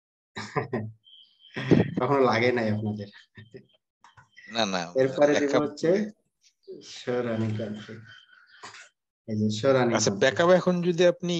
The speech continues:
Speaker 2: নির্দিষ্ট একটা টাইম পর পর নিতে চান, তখন কি করবেন?
Speaker 1: তখন আপনি ওই যে ক্র-, ইয়া চালাবেন, ক্র-, উম, cron tab চালাবেন। লিনাক্সে যে cron tab আছে না,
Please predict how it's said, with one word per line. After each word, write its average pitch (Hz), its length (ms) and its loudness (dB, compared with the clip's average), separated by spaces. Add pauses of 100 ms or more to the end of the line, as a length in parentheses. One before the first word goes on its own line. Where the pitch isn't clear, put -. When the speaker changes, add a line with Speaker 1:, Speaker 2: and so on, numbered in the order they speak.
Speaker 2:
নির্দিষ্ট 143 420 -4
একটা 160 180 -4
টাইম 147 260 2 (120)
পর 147 160 4
পর 143 100 0
নিতে 120 220 0
চান, 95 260 -8
তখন 117 180 -14
কি - 160 -20
করবেন? 170 280 2 (1040)
Speaker 1:
তখন 165 220 6
আপনি 190 200 8
ওই 180 80 8
যে 185 100 6
ক্র-, 156 360 6
ইয়া 147 200 4
চালাবেন, 170 380 2 (100)
ক্র-, 127 760 0
উম, 113 540 -6 (480)
cron 147 240 4
tab 165 120 0
চালাবেন। 160 360 0 (1300)
লিনাক্সে 151 400 0
যে 165 160 0
cron 151 220 2
tab 156 140 2
আছে 156 220 -6
না, 180 120 0